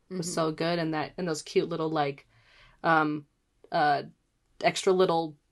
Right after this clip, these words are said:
Speaker 1: uh, like, notes that Halle was, was hitting as well during that song made it really cute, made it really fun. I really liked it.
Speaker 2: Me too. Yeah. I think all in all, I like this movie more than the original.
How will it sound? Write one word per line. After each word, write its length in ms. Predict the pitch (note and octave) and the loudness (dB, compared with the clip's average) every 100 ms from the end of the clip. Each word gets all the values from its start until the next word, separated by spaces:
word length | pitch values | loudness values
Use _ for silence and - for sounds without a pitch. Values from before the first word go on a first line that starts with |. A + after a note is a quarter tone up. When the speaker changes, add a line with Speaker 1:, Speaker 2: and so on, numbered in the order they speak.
| _ _ _ _ _ _ D#3 | _ _ _ _ _ _ 0
Speaker 1:
uh, 320 | D3+ C3 G2+ - _ _ _ _ _ _ _ _ _ - | 2 2 -2 -6 _ _ _ _ _ _ _ _ _ 0
like, 280 | F#3 - | 0 2
notes 500 | G3+ A3 G#3 G#3+ - | 6 8 8 8 2
that 460 | - G#3 G#3 G3+ - _ _ _ _ _ _ _ | 2 4 6 4 -2 _ _ _ _ _ _ _
Halle 340 | - G#3+ G#3 G#3+ | 0 6 8 8
was, 300 | G#3 G3 - | 8 4 0
was 220 | G#3 G3+ | -2 0
hitting 400 | - G#3+ A3+ A3+ | 2 2 2 0
as 180 | A#3 F3+ | -2 2
well 300 | F#3 G3 G3+ | 6 8 8
during 200 | G#3 G#3 | 6 4
that 140 | G3+ | 2
song 280 | G3+ G#3+ G#3 | 2 2 2
made 100 | F3 | 0
it 60 | D3+ | 0
really 160 | D#3+ | -4
cute, 420 | D#3 - F#3 F#3 - _ _ _ _ _ - | -4 0 0 0 -6 _ _ _ _ _ -8
made 160 | E3 | -6
it 80 | D3+ | -4
really 120 | D#3+ | -6
fun. 440 | - D3+ C#3+ D#3 E3+ _ _ _ _ _ _ _ _ _ _ _ _ _ _ _ _ _ _ _ _ - | -4 -2 -2 -6 -12 _ _ _ _ _ _ _ _ _ _ _ _ _ _ _ _ _ _ _ _ -12
I 40 | |
really 100 | D3+ | -10
liked 200 | - - | -10 -12
it. 120 | - - _ _ _ - | -18 -20 _ _ _ -8
Speaker 2:
Me 100 | D#4+ | -6
too. 340 | F4 F4 - - - - | -4 -4 -6 -12 -20 -12
Yeah. 280 | B3+ A3 - _ _ _ - | -10 -10 -14 _ _ _ -10
I 60 | B3 | -4
think 200 | F4+ B3 | 2 6
all 200 | A#3+ A#3 | 6 6
in 100 | G#3 | 4
all, 440 | F3+ G3+ B3 - - | 2 0 -2 -6 -4
I 60 | |
like 280 | G#3 F#3+ F#3+ | 0 0 -2
this 240 | G3+ F#3+ G3+ | -8 -8 -8
movie 240 | G3 G3 | -6 -6
more 260 | F#3+ F#3+ F#3 | -6 -6 -6
than 160 | F#3 | -6
the 140 | F3+ F3 | -6 -6
original. 720 | F3 F3+ G3 F#3 F3 F3+ | -8 -8 -10 -10 -10 -10